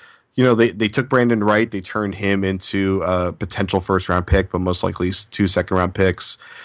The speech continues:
They traded Nelson and then bought out Nate Robinson. So they basically cut Nelson. And they still have Jay Crowder, who is a really solid bench player,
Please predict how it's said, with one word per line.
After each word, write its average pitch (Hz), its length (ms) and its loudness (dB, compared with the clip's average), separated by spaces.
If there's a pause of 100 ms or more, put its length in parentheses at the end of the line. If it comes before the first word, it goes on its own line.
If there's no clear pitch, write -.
(120)
They 110 100 0
traded 113 340 2
Nelson 101 480 0
and 92 220 -4
then 90 120 -4
bought 90 280 0
out 87 300 -2 (240)
Nate 90 200 -2
Robinson. 85 480 -6
So 92 120 -2
they 90 80 0
basically 90 260 0
cut 90 220 -4
Nelson. 90 480 -2 (340)
And 120 160 6
they 120 80 8
still 143 220 4
have 131 100 4
Jay 135 220 0
Crowder, 104 560 0
who 110 120 2
is 98 380 -2
a 98 120 -4
really 101 360 0
solid 98 400 0
bench 90 280 -2
player, 87 380 -2